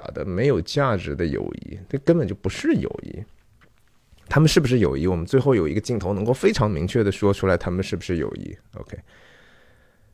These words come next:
然后你来到我家哈，咱是懂行的人，你就不要跟我说那些话了。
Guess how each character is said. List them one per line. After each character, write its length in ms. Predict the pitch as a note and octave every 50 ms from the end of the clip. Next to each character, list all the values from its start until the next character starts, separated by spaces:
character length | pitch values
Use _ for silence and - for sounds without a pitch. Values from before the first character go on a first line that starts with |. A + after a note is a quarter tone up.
| _ _ _
然 240 | - G2 G2 G2 G2
后 280 | A2 A2 G#2 G2 F#2+ F#2+ - -
你 440 | - G#2+ G#2 F#2+ F2 D#2 D#2 - -
来 180 | G2+ E2+ E2 G2+
到 160 | B2 D3+ D3+
我 180 | C3+ G#2 C2 G1+ -
家 180 | - - E2+
哈， 380 | E2 E2 C#2 C#2 - - D#2 - - - _ _ _
咱 380 | - - F#2 E2+ G2 A2 B2 C3+
是 400 | C#3 - _ - - - C#3 C3
懂 200 | - - D2+ A1+ -
行 240 | - - C2+ B1 E2
的 100 | F2+ E2
人， 220 | D#2 - D2+ F2
你 100 | F2+ E2+
就 140 | D#2+ G#2+ G#2+
不 140 | G2 G2 F#2
要 120 | G#2 G#2
跟 220 | F#2+ - G2+ G2+
我 140 | G#2 E2+ C2
说 260 | - - - E2 D#2+
那 180 | F2 F#2 G2 F#2
些 240 | E2 - E2 C#2+ C#2+
话 340 | D#2 - G2 A2 A2+ F#2+ B1
了。 440 | G1+ G1+ G1+ - - F2+ F#2+ F2